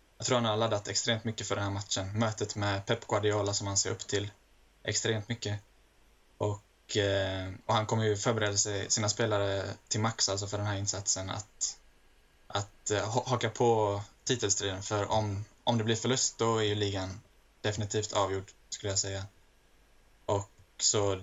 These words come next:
det, det här är en riktig, riktig final för Dortmund, skulle jag säga.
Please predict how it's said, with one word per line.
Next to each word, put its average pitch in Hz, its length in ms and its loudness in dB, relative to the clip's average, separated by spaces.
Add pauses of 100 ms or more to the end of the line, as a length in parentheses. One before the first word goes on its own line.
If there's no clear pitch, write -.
det, 107 140 4
det 101 160 2
här 113 80 4
är 110 220 2
en 101 180 -2
riktig, - 320 2
riktig 113 220 -2
final 107 300 0
för 98 340 -2 (340)
Dortmund, 101 400 -2
skulle - 180 -6
jag 92 80 -6
säga. 101 160 -8